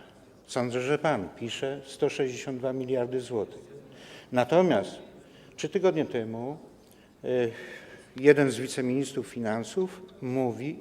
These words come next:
o dwustu trzydziestu dwóch miliardach złotych. Róż-, przyzna pan, że różnica siedemdziesięciu miliardów złotych musi robić wrażenie. Jak duże pieniądze stanowią koszty obsługi, prowizje, marże?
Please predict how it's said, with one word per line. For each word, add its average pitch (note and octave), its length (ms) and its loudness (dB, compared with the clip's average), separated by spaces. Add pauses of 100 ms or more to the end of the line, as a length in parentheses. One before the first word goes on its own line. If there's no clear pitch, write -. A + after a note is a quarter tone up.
o C3 520 0
dwustu A2+ 580 -2
trzydziestu C3+ 560 -2
dwóch D#3 260 0
miliardach D3+ 580 2
złotych. A2 380 -4 (540)
Róż-, D3 200 2
przyzna D#3 440 2
pan, D#3 260 0
że C#3 180 6
różnica C#3 420 2
siedemdziesięciu D3+ 840 0
miliardów C3 540 6
złotych B2 460 0 (360)
musi C#3+ 300 2
robić C#3 400 2
wrażenie. A2+ 540 -2 (1300)
Jak G3+ 160 10
duże G#3 260 6
pieniądze F3 680 8
stanowią D#3+ 760 6 (880)
koszty D#3 340 8
obsługi, B2+ 580 2
prowizje, B2 480 0
marże? A#2 600 0